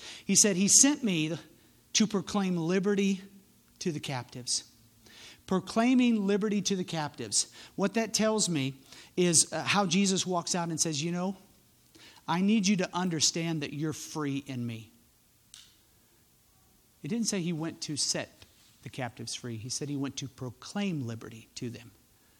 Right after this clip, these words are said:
So basically, in Christ, you are already free. You just need to understand it. Because you've been translated out of the kingdom of darkness into the kingdom of light.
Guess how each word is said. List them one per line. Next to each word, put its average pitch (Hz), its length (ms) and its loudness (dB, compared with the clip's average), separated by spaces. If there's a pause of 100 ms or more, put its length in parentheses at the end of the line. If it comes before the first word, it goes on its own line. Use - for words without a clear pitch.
(220)
So - 160 -4
basically, 143 800 -2
in 180 220 -2
Christ, 165 520 -6
you 170 220 -2
are 143 160 -4
already 147 460 -4
free. 120 560 -6
You 143 160 -8
just 135 180 -6
need 123 140 -4
to 117 80 -8
understand 113 440 -8
it. 104 80 -16 (2000)
Because 143 320 -4
you've 175 140 -2
been 135 160 -4
translated 151 680 -2
out 131 140 -2
of 147 80 -6
the 147 60 -4
kingdom 151 340 -4
of 120 80 -6
darkness 123 480 -6
into 123 160 -6
the 113 100 -8
kingdom 117 380 -8
of 107 100 -12
light. 113 400 -10